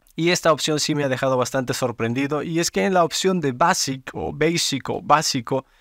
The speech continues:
ingresamos por aquí y vas a ver esta nueva función que estoy seguro que te va a encantar. Voy aquí donde dice crop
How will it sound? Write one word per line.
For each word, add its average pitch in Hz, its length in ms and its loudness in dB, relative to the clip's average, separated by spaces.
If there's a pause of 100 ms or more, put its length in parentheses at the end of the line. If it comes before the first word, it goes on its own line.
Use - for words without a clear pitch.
(200)
ingresamos 135 680 2
por 135 180 0
aquí 147 320 -2 (360)
y 147 80 2
vas 170 200 2
a 165 60 2
ver 147 340 0 (140)
esta 160 260 0
nueva 151 240 0
función 143 320 -2
que - 80 -4
estoy 139 160 -2
seguro 135 300 -2
que 123 80 -2
te 120 100 -2
va 117 160 2
a 127 80 -2
encantar. 123 540 -2
Voy 139 180 -2
aquí 135 220 -2
donde 123 240 -2
dice 123 260 -4
crop 147 260 2